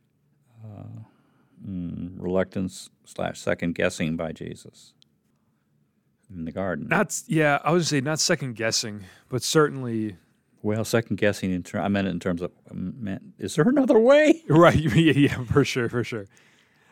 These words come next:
Speaker 2: Um, yeah, it's 'cause he literally says to the Father,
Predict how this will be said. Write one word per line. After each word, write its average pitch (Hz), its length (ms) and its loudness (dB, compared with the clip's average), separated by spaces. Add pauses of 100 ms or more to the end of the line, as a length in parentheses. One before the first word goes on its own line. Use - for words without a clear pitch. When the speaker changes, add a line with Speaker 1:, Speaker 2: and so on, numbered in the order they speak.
(120)
Speaker 2:
Um, 107 560 -2
yeah, 196 240 4
it's - 420 -2 (300)
'cause 131 100 -2
he 131 160 -2
literally 131 400 4
says 127 240 0
to - 60 -14
the 120 100 -2
Father, 117 380 -2